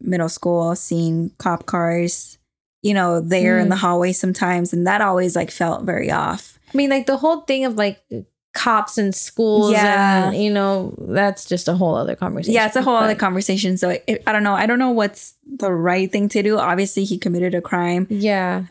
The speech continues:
Speaker 1: Um, but it's just, un-, it's unfortunate for the other children to be
Speaker 2: To
Speaker 1: there
Speaker 2: watch,
Speaker 1: and
Speaker 2: yeah.
Speaker 1: watch, yeah.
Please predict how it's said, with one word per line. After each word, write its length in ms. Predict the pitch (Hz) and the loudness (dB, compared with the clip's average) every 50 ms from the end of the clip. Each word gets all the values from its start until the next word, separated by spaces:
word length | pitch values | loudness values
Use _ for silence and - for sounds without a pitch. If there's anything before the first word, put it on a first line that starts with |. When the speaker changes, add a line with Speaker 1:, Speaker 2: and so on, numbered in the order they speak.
| _ | _
Speaker 1:
Um, 480 | - 190 185 170 165 - - - - 262 - _ _ | -2 0 0 0 -2 -2 -4 -6 -8 -10 -12 _ _
but 160 | - 180 175 - - | -4 -4 -4 -2 -2
it's 180 | 202 196 180 | -2 0 0
just, 400 | 190 190 180 - - - - - _ _ | 0 0 -2 -2 -6 -6 -8 -14 _ _
un-, 200 | - 196 196 185 - | -2 -2 -2 -2 -2
it's 120 | 202 - | -2 0
unfortunate 600 | 220 208 208 - 208 196 190 - 196 190 185 - - | 0 0 0 0 -2 -2 0 0 -2 -2 -2 -2 -4
for 120 | 185 180 | -4 -2
the 140 | 175 180 180 | 0 0 0
other 160 | 175 208 - | 0 -2 -4
children 460 | - - - 190 180 175 165 170 170 | -4 -4 -4 -4 -4 -4 -4 -4 -4
to 100 | - - | -4 -4
be 180 | 202 208 - - | -4 -4 -4 -4
Speaker 2:
To 80 | - - | -2 0
Speaker 1:
there 140 | 240 208 | 0 0
Speaker 2:
watch, 240 | 180 170 151 - - - | 0 -2 -4 -6 -4 -2
Speaker 1:
and 120 | 196 196 | 0 0
Speaker 2:
yeah. 140 | - - - | 0 0 0
Speaker 1:
watch, 240 | - 214 208 - - | -2 -2 -4 -4 -4
yeah. 280 | - - 143 - - | -4 -4 -4 -6 -6